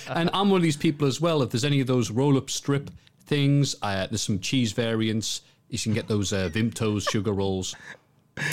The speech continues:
And those, uh, what they call the bear, the fruit bear thing, whatever. I can tell I love them so much. Can't remember the name.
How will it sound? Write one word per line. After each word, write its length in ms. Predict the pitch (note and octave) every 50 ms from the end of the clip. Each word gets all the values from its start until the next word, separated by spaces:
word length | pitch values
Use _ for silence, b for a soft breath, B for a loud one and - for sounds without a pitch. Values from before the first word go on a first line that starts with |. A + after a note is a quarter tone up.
| -
And 140 | A#2 A#2 A#2
those, 320 | G#2+ A2+ G#2+ G#2+ G2+ -
uh, 220 | G#2+ G2+ G#2 G2+ G#2
what 140 | F#2+ G2 D#2+
they 80 | F#2
call 260 | F2+ - - G2 F#2
the 140 | E2+ - -
bear, 440 | - - A2 G#2 G#2 G#2 G2+ F#2+ F2+ - _ _ _ _ _ _ _ _ _ _ _ _ _
the 80 | - -
fruit 260 | - - A#2+ B2 C3+ - - _ _ _ _
bear 240 | G2+ G2 G2 F#2+ F#2
thing, 200 | - - - F#2
whatever. 280 | F#2 D#2+ D2 E2 E2+ F2+ -
I 40 | -
can 120 | - -
tell 160 | G#2 - B2+ A#2
I 40 |
love 200 | G2+ G2 G#2 F#2+
them 120 | - G2+ F#2
so 140 | - G#2 F2+
much. 140 | E2+ F2+ F2 -
Can't 40 | - G2+
remember 120 | G2 F2
the 60 | F#2 F2+
name. 280 | F#2+ F#2+ F#2 F2 E2